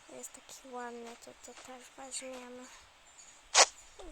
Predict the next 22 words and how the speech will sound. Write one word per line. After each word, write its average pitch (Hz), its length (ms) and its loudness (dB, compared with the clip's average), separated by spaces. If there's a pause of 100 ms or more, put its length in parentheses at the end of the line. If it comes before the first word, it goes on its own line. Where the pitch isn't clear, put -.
to 330 60 -6
ja 311 160 -2
już 302 180 -2
jestem 285 360 -8
chyba 269 240 -10
gotowa. 247 640 8
Jeszcze 311 420 -4
sobie 254 380 -8 (120)
wezmę 247 460 -10 (240)
ten. 254 440 -8 (1080)
Wezmę 277 260 -4
sobie 262 400 -4
mój 240 200 -8 (120)
tablecik. 254 1200 2 (1500)
Nie, - 320 -14 (460)
kosmetyków - 800 -12
nie. 330 460 -6 (1600)
Ogólnie 254 380 -8
nie 240 160 -6
mam 254 200 -8
kosmetyku, - 840 -12
bo 240 60 -8